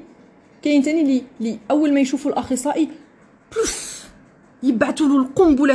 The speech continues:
هذيك الموقوتة، يحطوا له كل شيء.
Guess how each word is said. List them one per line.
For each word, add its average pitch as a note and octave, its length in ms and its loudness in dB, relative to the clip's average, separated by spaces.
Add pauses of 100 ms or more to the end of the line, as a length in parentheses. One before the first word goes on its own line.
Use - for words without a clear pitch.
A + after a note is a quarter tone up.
(140)
هذيك C4 300 -2
الموقوتة، C4 600 -2
يحطوا D#4 560 -4
له D4 100 2 (100)
كل G4 160 2
شيء. D#3+ 280 -4